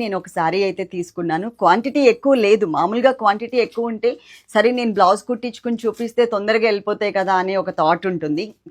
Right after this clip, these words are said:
కానీ క్వాంటిటీ only one line మాత్రమే ఉంది. అయినా కానీ ఆ క-, ఆ క్లాత్, ఆ, ఆ డిజైన్ అంటే ఆ బ్లౌజ్, especially ఆ బ్లౌజ్ నాకు నచ్చి తీసుకున్నాను అనమాట. శారీ మొత్తం మీకు క్లియర్గా చూపిస్తాను.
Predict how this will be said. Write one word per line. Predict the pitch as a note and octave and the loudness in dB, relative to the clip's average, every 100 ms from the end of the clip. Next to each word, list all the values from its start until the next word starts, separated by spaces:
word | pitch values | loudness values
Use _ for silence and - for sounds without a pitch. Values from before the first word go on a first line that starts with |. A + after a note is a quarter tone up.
| G3 | -6
కానీ | G#3 | -4
క్వాంటిటీ | A3 F#3+ F3+ G3 G#3+ A#3 F3 | -2 2 2 0 0 4 4
only | G3 G#3+ A#3 F3+ | 2 0 0 2
one | F3 G#3+ F#3 | 2 4 4
line | F#3+ G#3 F3+ | 4 2 2
మాత్రమే | F3+ G3 A3 A#3 F#3+ | 2 2 0 0 0
ఉంది. | D#3+ G#3 - _ - - F#3 | -2 -4 -6 _ -10 2 4
అయినా | A#3 C#4 | 6 4
కానీ | C#4 C4+ D4 A#3+ | 4 2 6 6
ఆ | A#3 - | 4 0
క-, | G#3+ A3 F#3 | -4 -2 -2
ఆ | F#3 | -4
క్లాత్, | G#3+ G3+ A3+ A3+ C#4 C#4 - | -2 0 -2 -2 -2 0 2
ఆ, | G3 F3+ - E3+ | 2 2 2 2
ఆ | E3+ E3 | 2 0
డిజైన్ | F#3+ A3 G#3 - | -2 0 0 -2
అంటే | F#3 | -2
ఆ | F#3 E3 | 0 4
బ్లౌజ్, | F#3 G#3 F#3+ | 4 4 0
especially | D#3 G3 F3 G#3+ A3 G#3 | -6 -8 -6 -4 0 0
ఆ | D#3+ | 0
బ్లౌజ్ | E3 E3+ G#3 G#3+ | 2 2 2 -2
నాకు | F3+ F3+ | -6 -2
నచ్చి | D3+ D3+ - C4 | -2 -2 -6 -6
తీసుకున్నాను | G#3 F3 G3+ F3+ E3 D3+ | -6 -6 -4 -2 -2 -2
అనమాట. | C#3+ C#3+ F3+ C4+ - _ _ _ - | -4 -2 0 0 -4 _ _ _ 4
శారీ | G3 A3 A3+ | 6 6 0
మొత్తం | - A3 | -2 -4
మీకు | G#3+ F#3+ | -4 -8
క్లియర్గా | F#3+ F3+ F3+ G3+ G3+ | -2 0 0 -2 -4
చూపిస్తాను. | F#3 F3+ F3 E3 E3 | -8 -10 -6 -4 -4